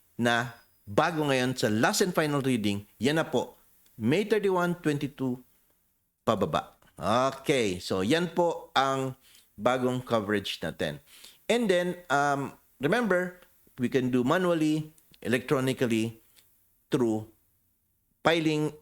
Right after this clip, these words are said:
and payment, no? Uh, electronic and electronic filing and electronic payment through, mm, through this, no? Yung mga tax software providers or sa bank, and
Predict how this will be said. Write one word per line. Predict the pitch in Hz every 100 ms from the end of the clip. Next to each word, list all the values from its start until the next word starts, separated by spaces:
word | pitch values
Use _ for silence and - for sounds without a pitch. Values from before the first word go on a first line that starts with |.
| -
and | 110 107 104 -
payment, | 113 98 98 -
no? | 87 87 _ _ _ _ _ _ 101
Uh, | 101 101 95 - _ _ -
electronic | 117 123 196 190 180 175 - -
and | 123 120 - _ _ _ _ _ _ _ 123
electronic | 135 - 180 185 180
filing | - - 185 233 160 139 139 147 143 - - _ -
and | 127
electronic | 123 127 - 196 190 180 -
payment | 180 156 139 135 -
through, | - 254 277 247 _
mm, | 123 117 127 131 - _ _ _ _ _
through | - 156
this, | 185 240 - 147
no? | 151 214
Yung | 156 123
mga | 117 -
tax | 170 -
software | 160 151 156 143
providers | 147 151 156 147 151 151
or | -
sa | -
bank, | 107 156 147 156 - - - - -
and | 165 160 147